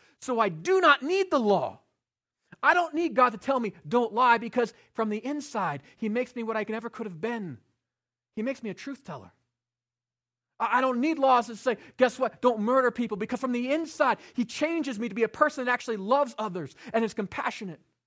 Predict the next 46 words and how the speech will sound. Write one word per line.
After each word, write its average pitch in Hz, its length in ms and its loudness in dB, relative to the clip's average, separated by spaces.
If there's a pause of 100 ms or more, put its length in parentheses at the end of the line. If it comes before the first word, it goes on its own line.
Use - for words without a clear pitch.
(760)
I 262 100 6
don't 302 140 6
need 294 160 0
laws 277 260 6
that 277 100 -10
tell 285 140 2
me, 269 100 0
"Aaron, 269 200 2
don't 214 280 0
lust," 302 260 4
because 247 200 -6
he 226 80 -6
changes 330 420 -6
me 247 100 -4
from 220 140 -4
the 233 140 -6
inside 294 460 0
from - 240 -2
a - 40 2
person 302 520 2 (120)
that 254 120 4
was 233 100 0
depraved 277 540 2
to 262 60 2
a 226 40 0
person 269 340 -2
of 190 120 -10
purity. 214 480 -2 (960)
God 269 200 4
changes 311 480 -2
me 254 120 -4 (120)
so 269 140 -4
that 339 240 6
way 302 140 2
I 269 100 6
don't 277 240 0
need 339 220 6
the 285 80 0
cage. 311 640 2 (580)
I 339 180 8
can 262 340 0
live 370 280 8
a 294 80 2
life 330 360 6
of 247 140 2
righteousness 285 600 2